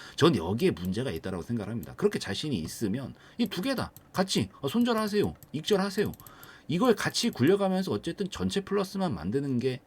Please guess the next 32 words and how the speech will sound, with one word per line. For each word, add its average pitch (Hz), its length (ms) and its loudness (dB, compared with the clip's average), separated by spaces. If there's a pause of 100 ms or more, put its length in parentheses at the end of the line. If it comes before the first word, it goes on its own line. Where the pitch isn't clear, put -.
(120)
만들면 139 580 2
여러분들이 117 400 2
어쨌든 214 320 -4
만족하고 185 420 -4
따라오시는 147 520 -4
거거든요. 69 340 -6 (180)
대부분 214 280 6
이걸 196 200 4
못한다. - 440 -4 (180)
근데 170 120 6
저는 165 360 2 (160)
이거를 139 460 6
확실하게 151 420 0
케어를 117 300 0
해드립니다. 117 480 -6 (100)
그래서 104 280 0 (180)
손절 127 260 2
짧게 127 360 -2
실시간으로 123 540 0
대응을 92 300 -2
하고 151 320 2 (200)
실제로 220 1000 6
해드립니다, 151 520 2
여러분들. 82 480 -4
그래서 87 280 -2 (240)
이런 147 160 6
식으로 151 180 6
손절이 214 300 6
필요한 202 260 0
것들 185 220 0
바로바로 196 380 0
손절해버리고요. 135 840 -2